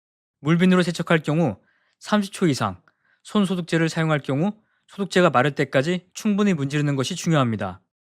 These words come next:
마지막으로 유증상 직원에 대한 관리도 철저히 이루어져야 합니다. 설사나 고열 등의 증상이 있는 직원은 즉시 업무에서 배제하고 진료 및 휴가 처리를 통해 감염 확산을 예방해야 합니다.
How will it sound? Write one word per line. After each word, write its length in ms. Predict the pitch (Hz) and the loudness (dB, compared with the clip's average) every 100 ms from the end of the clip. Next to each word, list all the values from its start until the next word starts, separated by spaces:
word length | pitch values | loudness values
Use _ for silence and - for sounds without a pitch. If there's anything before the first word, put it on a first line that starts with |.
| _ _ _ _ _ - | _ _ _ _ _ -4
마지막으로 720 | 135 165 151 139 131 180 - _ _ _ | 0 4 4 4 0 -2 -6 _ _ _
유증상 460 | 143 175 170 175 170 | -2 2 2 2 0
직원에 360 | - 151 151 | -2 0 0
대한 200 | 139 156 | 2 2
관리도 340 | 151 127 135 170 | 2 -2 0 -2
철저히 440 | - 190 196 185 | -4 -2 0 0
이루어져야 380 | 147 147 139 147 | 0 0 0 0
합니다. 400 | 151 120 104 95 _ _ _ _ _ | 0 -4 -6 -10 _ _ _ _ _
설사나 720 | - 190 185 165 156 175 _ | -6 0 2 4 2 -2 _
고열 280 | - 151 151 | -2 0 0
등의 420 | 147 165 147 104 - | -2 -4 -4 -8 -12
증상이 420 | 151 151 165 156 | -8 -4 -2 -2
있는 200 | 147 151 | -2 -4
직원은 480 | - 131 160 123 - _ _ _ | -6 -4 -2 -4 -6 _ _ _
즉시 360 | - 156 - 180 | -10 -8 -2 -2
업무에서 400 | 131 147 151 156 | 0 2 2 0
배제하고 680 | - 127 135 123 151 101 - _ _ _ | -2 -2 0 0 -2 -6 -10 _ _ _
진료 260 | - 160 160 | -4 0 2
및 160 | 175 175 | 2 -2
휴가 220 | - 190 | -2 -2
처리를 320 | 180 170 165 | 0 -2 -4
통해 400 | - 151 143 98 _ _ - | -4 -4 -4 -6 _ _ -6
감염 280 | 139 156 | -2 0
확산을 500 | 151 - 156 170 175 | -2 -4 -2 0 0
예방해야 400 | 127 135 151 156 | -2 0 2 2
합니다. 420 | 165 160 113 98 | 0 0 -4 -6